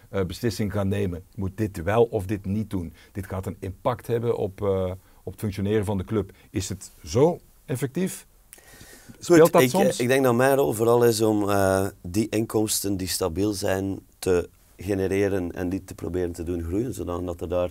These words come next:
Speaker 2: een, een basis is.
Speaker 1: Ja.
Speaker 2: Eh, en daarnaast, ehm, worden er grote beslissingen genomen, gelukkig niet alleen door mij, ehm,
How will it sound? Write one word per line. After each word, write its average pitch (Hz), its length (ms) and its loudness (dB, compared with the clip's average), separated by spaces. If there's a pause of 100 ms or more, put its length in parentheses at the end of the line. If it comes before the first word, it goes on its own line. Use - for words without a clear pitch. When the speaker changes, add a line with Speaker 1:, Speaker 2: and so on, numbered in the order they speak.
(100)
Speaker 2:
een, 85 360 -8
een 87 180 -8
basis 92 460 -6
is. - 360 -12
Speaker 1:
Ja. 92 200 -4 (240)
Speaker 2:
Eh, 87 220 2 (140)
en 90 120 -6
daarnaast, 87 540 -2
ehm, 87 420 2 (500)
worden 85 400 -2
er 82 100 -2
grote 90 340 -4
beslissingen 87 520 -6
genomen, 87 320 -4
gelukkig 85 380 -6
niet 82 100 -6
alleen 80 220 -6 (120)
door 90 100 -4
mij, 95 240 -2 (380)
ehm, 85 460 0